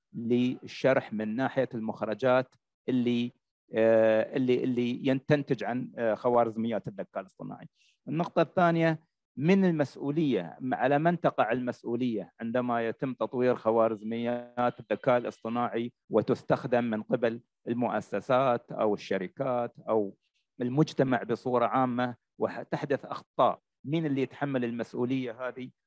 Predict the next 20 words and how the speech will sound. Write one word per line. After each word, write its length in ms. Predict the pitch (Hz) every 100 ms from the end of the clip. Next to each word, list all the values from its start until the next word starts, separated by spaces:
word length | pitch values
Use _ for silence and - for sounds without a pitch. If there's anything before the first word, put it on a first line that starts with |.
| _
ومين 380 | 107 131 160 147
الجهة 380 | 131 123 131 135
اللي 640 | - 135 120 120 120 117 - _ -
يعني 500 | 120 117 120 117 117
تكون 440 | 113 - 156 151
مسؤولة؟ 600 | 131 - - 147 131 131 - _ _
هل 240 | 123 147 127
هو 180 | 135 135
المستخدم؟ 800 | 127 117 - 135 135 143 147 151 _ _ _
هل 260 | 117 147 139
هو 500 | 131 135 135 135 -
الجهة 300 | 123 120 131
المطورة 720 | 131 123 135 139 135 135 131 - _ 135
أم 60 | 135
من؟ 200 | 135 101
فهذه 380 | 120 131 139 135
النقطة 300 | 131 - 120
مهمة 400 | 120 131 127 127 - _ -
بنتكلم 540 | 127 - 123 120 104
عنها. 240 | 101 90